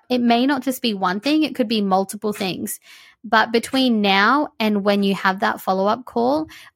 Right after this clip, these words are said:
I would be publishing strategic content that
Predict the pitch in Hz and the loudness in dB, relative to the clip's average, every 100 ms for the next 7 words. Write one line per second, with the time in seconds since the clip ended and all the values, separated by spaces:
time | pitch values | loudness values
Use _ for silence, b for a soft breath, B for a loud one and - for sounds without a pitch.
0 | - 214 240 254 254 226 208 - 208 220 | 0 2 4 2 0 -4 -4 -4 -2 0
1 | 247 247 226 220 220 - - 202 - 247 | -4 -2 -4 -2 -4 -6 -8 -8 -2 -4
2 | 254 294 285 _ _ - 202 196 220 269 | -2 -6 -6 _ _ -2 0 0 -2 -2
3 | 311 - - _ _ _ _ 220 202 196 | -2 -8 -20 _ _ _ _ -2 2 2
4 | 196 - - | 2 -4 -14